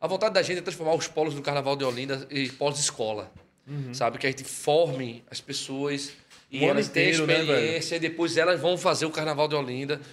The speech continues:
Speaker 1: Porque é feito isso, a gente não faz o Carnaval, a gente organiza praticamente
Speaker 2: Organiza,
Speaker 1: a coisa.
Speaker 2: é,
Speaker 1: Mas
Speaker 2: é.
Speaker 1: é difícil organizar três milhões de pessoas na rua.
Speaker 2: É.
Speaker 1: Então, a gente tenta fazer o minimamente,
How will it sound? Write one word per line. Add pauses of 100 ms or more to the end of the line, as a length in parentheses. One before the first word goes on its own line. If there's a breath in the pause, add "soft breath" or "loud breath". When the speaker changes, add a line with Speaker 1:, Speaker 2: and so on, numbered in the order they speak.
(160 loud breath)
Speaker 1:
Porque
é
feito (100)
isso,
a
gente
não
faz
o
Carnaval,
a
gente
organiza (120)
praticamente
Speaker 2:
Organiza,
Speaker 1:
a
coisa.
Speaker 2:
é,
Speaker 1:
Mas
Speaker 2:
é.
Speaker 1:
é
difícil
organizar
três
milhões
de
pessoas
na
rua.
Speaker 2:
É.
Speaker 1:
Então,
a
gente
tenta
fazer
o
minimamente,